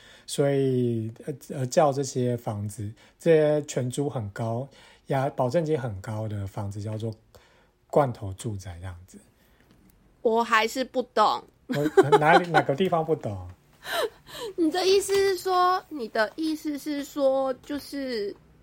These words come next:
Speaker 2: 这个罐头住宅是建商做的吗？
Speaker 1: 呃，不一定是建商，有可能是，他是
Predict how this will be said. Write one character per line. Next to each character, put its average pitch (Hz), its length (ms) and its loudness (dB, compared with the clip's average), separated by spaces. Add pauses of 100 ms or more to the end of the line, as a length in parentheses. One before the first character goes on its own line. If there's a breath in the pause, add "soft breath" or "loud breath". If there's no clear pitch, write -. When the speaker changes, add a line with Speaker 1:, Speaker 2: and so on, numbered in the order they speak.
(540)
Speaker 2:
这 403 160 -2
个 285 160 2
罐 302 380 0
头 202 280 -2
住 277 280 -6
宅 185 300 0
是 254 260 -8
建 269 340 -2
商 208 320 -2
做 214 300 -2
的 160 160 -4
吗？ 95 420 -10 (600)
Speaker 1:
呃， 127 500 -2
不 208 160 8
一 170 40 4
定 175 140 0
是 165 120 -2
建 135 280 2
商， 101 260 -4
有 165 140 8
可 180 160 -2
能 113 100 -2
是， 127 280 0
他 165 180 0
是 170 160 0